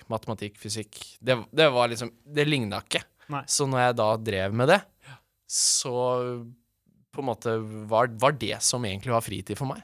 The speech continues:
Speaker 2: Ja.
Speaker 1: Eh, merkelig, men, eh, men det har vært en greie som har gjort at jeg alltid, når jeg har hoppa mellom de to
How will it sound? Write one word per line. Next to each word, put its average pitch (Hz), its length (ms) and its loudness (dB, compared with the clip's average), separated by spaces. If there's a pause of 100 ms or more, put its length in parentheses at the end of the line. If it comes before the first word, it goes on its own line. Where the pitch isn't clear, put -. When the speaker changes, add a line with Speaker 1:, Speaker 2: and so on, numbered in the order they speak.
(160)
Speaker 2:
Ja. 131 100 -10 (280)
Speaker 1:
Eh, 113 960 -6 (120)
merkelig, 139 600 0
men, 143 320 4
eh, 127 280 0
men 131 180 -4
det 131 180 6
har 120 160 4
vært - 280 -6
en 117 120 -4
greie 110 340 2
som 107 280 -6 (400)
har 143 80 4
gjort 123 180 2
at 117 80 0
jeg 107 240 4
alltid, 110 880 -4
når 123 140 2
jeg 113 80 6
har 110 320 0 (400)
hoppa - 420 0
mellom 110 400 -4
de 113 220 -2
to 113 400 -6